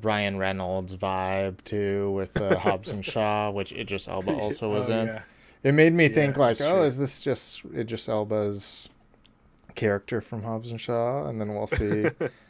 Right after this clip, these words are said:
Speaker 2: <laughs>
Speaker 1: uh, Chris Hemsworth in the Fast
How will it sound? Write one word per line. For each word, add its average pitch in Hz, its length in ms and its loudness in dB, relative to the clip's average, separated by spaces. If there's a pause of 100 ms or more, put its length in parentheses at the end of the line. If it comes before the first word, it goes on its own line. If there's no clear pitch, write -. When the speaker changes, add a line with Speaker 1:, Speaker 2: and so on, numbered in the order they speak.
(100)
Speaker 2:
<laughs> - 560 -20
Speaker 1:
uh, 107 160 0
Chris 113 300 -2
Hemsworth 107 500 -2
in 104 120 -6
the 101 60 -8
Fast - 600 -6